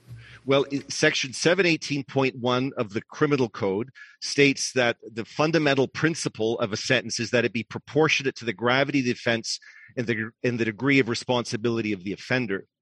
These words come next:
And it's my submission that under that section and the other cases that, that, uh, Chief Justice just referred to, uh, rehabilitation is an important factor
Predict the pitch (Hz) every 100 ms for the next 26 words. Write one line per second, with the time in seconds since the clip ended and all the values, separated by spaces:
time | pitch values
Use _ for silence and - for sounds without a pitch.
0 | _ _ _ _ - 139 123 123 131 165
1 | - 139 131 135 120 120 120 107 123 139
2 | - 127 - - 147 - - - - 123
3 | 123 135 151 160 143 139 - 127 127 113
4 | _ 123 117 _ _ - 113 107 95 -
5 | - 135 - 131 131 - 127 - - -
6 | 170 160 - 90 95 - - - - -
7 | 117 120 143 190 185 - 147 127 123 113
8 | 104 113 107 - - 156 180 185 - 123
9 | 117 - 139 156